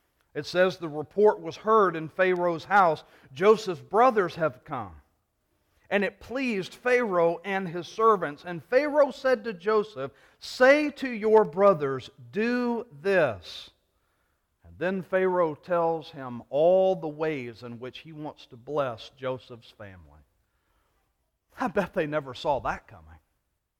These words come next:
I bet when Joseph's brothers said, "Dad, we're off to Egypt to buy food. We're gonna come back and get you after Pharaoh gives us half of Egypt. We'll be back." Bet you they never saw that coming.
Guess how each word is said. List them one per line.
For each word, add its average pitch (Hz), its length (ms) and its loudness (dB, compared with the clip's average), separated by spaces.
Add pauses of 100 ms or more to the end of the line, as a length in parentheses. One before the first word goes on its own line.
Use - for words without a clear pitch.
(640)
I 240 100 10
bet 254 380 8
when 214 180 0
Joseph's 208 500 0
brothers 208 440 4
said, 175 240 -2
"Dad, 254 380 8 (240)
we're 190 160 8
off 285 260 12
to 262 80 -2
Egypt 262 480 2
to 226 80 2
buy 233 320 8
food. 233 460 0 (240)
We're 214 140 8
gonna 277 200 4
come 285 300 4
back 277 280 10
and 240 160 -2
get 311 280 -2
you 226 80 2
after 214 320 4
Pharaoh 277 500 8
gives 226 380 4
us 233 160 0
half 247 400 6
of 220 140 -4
Egypt. 170 460 -4 (240)
We'll 196 200 6
be 185 160 -4
back." 147 420 2 (800)
Bet 151 240 -8
you 107 100 -14
they 98 140 -16
never 156 420 -8
saw 151 280 -8
that 143 240 -10
coming. 90 160 -20